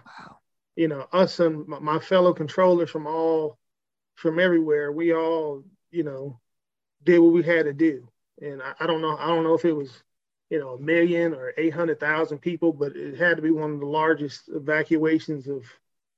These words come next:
Speaker 2: you know, of people ever.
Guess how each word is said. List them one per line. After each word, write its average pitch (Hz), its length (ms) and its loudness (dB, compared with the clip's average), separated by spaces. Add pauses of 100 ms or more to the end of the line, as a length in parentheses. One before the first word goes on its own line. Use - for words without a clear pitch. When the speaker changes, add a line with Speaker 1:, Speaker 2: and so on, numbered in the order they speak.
(360)
Speaker 2:
you 165 100 -2
know, 127 320 -12 (1080)
of 147 240 -10
people 151 560 -2 (120)
ever. 139 400 -2